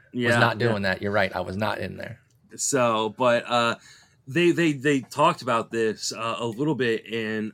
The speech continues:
Speaker 1: uh, as soon as they mentioned Corey Julks, in my head I went, "God, I have, like, picked up and dropped that guy, like,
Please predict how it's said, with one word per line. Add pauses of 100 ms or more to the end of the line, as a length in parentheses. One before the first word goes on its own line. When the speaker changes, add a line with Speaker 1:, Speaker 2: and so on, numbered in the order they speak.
(140)
Speaker 1:
uh, (100)
as
soon
as
they
mentioned
Corey
Julks,
in
my
head
I
went, (380)
"God,
I
have,
like,
picked
up
and
dropped
that
guy,
like,